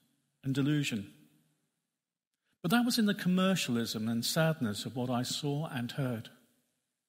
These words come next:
When I first spoke of having a sabbatical, going to the Holy Land didn't even cross my radar. It was Roy who suggested it, and I knew straight away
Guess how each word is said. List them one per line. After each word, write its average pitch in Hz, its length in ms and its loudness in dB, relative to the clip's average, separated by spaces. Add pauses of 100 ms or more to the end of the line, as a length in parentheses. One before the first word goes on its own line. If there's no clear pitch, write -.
(1120)
When 170 100 4
I 170 40 6
first 180 220 4
spoke 185 260 2
of 127 80 -2
having 139 220 2
a 135 60 2
sabbatical, 131 680 -2 (760)
going 175 200 4
to - 100 0
the 151 120 6
Holy 151 260 4
Land 120 200 4
didn't 147 260 0
even 147 180 -2
cross - 260 -6
my 135 120 0
radar. 120 480 0 (1600)
It 165 60 -6
was 156 140 0
Roy 180 240 4
who 160 120 2
suggested - 480 -4
it, 117 180 -4 (880)
and 160 100 4
I 165 60 6
knew 170 140 6
straight 170 500 0
away 143 460 2